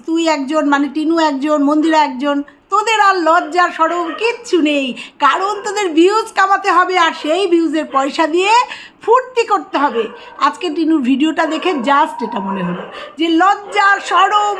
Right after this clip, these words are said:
ভয় কিচ্ছু নেই, কিচ্ছু নেই। তোর তো নেই, তোর পরিবারেরও কারুর নেই। আজকে জুতোর বাড়ি কেমন খাচ্ছিস দেখ শুধু,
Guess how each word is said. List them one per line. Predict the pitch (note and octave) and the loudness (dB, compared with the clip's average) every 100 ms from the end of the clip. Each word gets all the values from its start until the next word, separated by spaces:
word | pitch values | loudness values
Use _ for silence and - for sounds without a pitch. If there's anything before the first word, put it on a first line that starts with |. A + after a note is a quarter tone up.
| F4+ | -2
ভয় | D#4+ F4 F#4+ G4 G4+ G4 G4 - _ - | 2 6 8 8 6 4 -2 -16 _ -4
কিচ্ছু | A#4+ B4+ - - F#4 | -4 -4 -4 0 2
নেই, | D4+ A#3 G3+ - _ _ | 2 -2 -8 -16 _ _
কিচ্ছু | G#4 A#4 A4+ | -4 -2 -2
নেই। | G#4 F4 | 0 -2
তোর | - D#4+ E4 - | 0 0 0 -2
তো | F4 | 2
নেই, | D#4 D#4+ G4+ A#4+ C5 - - | 2 2 0 -2 -4 -12 -10
তোর | B3+ B3+ - | -4 -4 -4
পরিবারেরও | C4 C#4+ C#4 B3 A#3 A3+ | -4 -2 -2 -2 -4 -4
কারুর | - - F#4 F4+ D#4+ D#4+ | -10 -2 2 4 2 0
নেই। | A#3 G#3 F#3 G3 - _ | -6 -6 -8 -12 -16 _
আজকে | - C4+ E4 B3 | -4 -4 -2 -2
জুতোর | A#3+ B3+ D#4+ | -4 -2 -2
বাড়ি | D#4 D#4 E4+ - | 0 0 0 -2
কেমন | C4+ C4+ D#4 E4+ | 0 2 2 0
খাচ্ছিস | C4+ D4+ - C#4+ C#4 - - - A3 | 0 -4 -2 -4 -4 -14 -20 -14 -8
দেখ | G3+ C4 C#4 | -2 -2 -2
শুধু, | - G#3+ | -8 -10